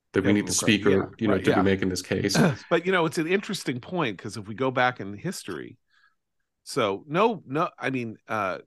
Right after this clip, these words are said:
Speaker 2: Bill Clinton in this, his second term was as reviled as any political,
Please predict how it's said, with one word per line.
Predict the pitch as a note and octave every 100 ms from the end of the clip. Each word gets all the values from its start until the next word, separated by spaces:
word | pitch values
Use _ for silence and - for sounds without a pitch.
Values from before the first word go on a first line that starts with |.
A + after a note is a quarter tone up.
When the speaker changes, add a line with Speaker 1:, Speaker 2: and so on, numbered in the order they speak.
| _ -
Speaker 2:
Bill | B2 E3+
Clinton | B3+ F3+ G#3 G#2 A2 G2
in | - A#2
this, | A2+
his | A#2+ G#2+
second | C#3+ C#3 A#2
term | G#2+ B2+ A#2 D#2+
was | D2+ F2
as | G2 F#2
reviled | F#2+ F#2 A2 B2+ A#2+ G#2 F#2+ E2+
as | D#2+ G2+
any | A2 A#2+ G#2+
political, | - A2 G2+ F#2+ F#2+ F2+ D#2+